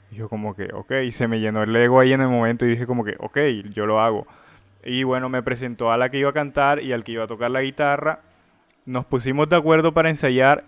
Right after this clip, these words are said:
y nunca en la vida ensayamos. No ensayamos ni un solo día. Eh, la canción ni siquiera la conocía. O sea, sabía qué canción íbamos a cantar y a tocar,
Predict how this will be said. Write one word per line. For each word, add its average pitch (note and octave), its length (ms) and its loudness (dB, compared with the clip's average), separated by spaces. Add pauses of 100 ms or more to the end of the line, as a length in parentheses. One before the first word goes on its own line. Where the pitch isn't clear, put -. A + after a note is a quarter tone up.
y B2 180 -4
nunca E3 680 0
en A#2 160 -6
la A2+ 80 0
vida A#2 220 0
ensayamos. G#2 680 -4
No G#2+ 100 -10
ensayamos A#2 400 -4
ni B2 80 -6
un A#2+ 60 -6
solo B2+ 220 -4
día. C#3 300 0 (580)
Eh, A2 300 -8
la A2+ 140 -4
canción A#2 400 -8
ni B2 80 -6
siquiera B2+ 320 -2
la C#3 120 2
conocía. A#2+ 420 -2
O - 20 -4
sea, A2+ 80 -12
sabía A2 320 -4
qué C3 220 -4 (100)
canción C#3+ 340 0
íbamos C#3+ 360 -2
a C#3+ 240 -2 (100)
cantar A#2+ 500 0
y B2+ 100 -2
a B2+ 60 0
tocar, A#2 360 -6